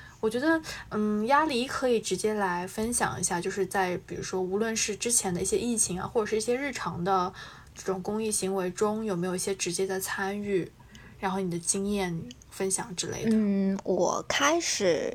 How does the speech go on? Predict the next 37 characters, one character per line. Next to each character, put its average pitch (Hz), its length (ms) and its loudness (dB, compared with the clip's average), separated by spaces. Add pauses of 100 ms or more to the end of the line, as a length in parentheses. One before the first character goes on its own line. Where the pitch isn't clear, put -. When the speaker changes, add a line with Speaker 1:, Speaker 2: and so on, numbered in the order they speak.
(120)
Speaker 2:
以 175 240 -2
粉 170 420 0
丝 247 460 2
身 285 280 0
份， 202 540 2
就 190 140 -2
是 170 80 -2
说 180 380 2
去 - 280 0
做 233 180 4
公 233 320 4
益 208 240 4
是， 190 380 2 (520)
呃， 147 340 0 (280)
因 220 180 2
为 202 460 2 (140)
当 220 220 2
时 156 340 0
就 185 160 0
是 156 460 -2
接 220 180 4
手 196 260 2
一 202 120 -6
个 180 180 -2
站 262 260 0
子 - 140 -8
的 - 160 -6
时 - 180 -2
候 180 380 -4
产 160 200 -2
生 180 220 -2
的 180 60 -6
那 175 120 -6
个 196 200 -6
想 170 240 0
法 208 180 2
嘛。 160 220 0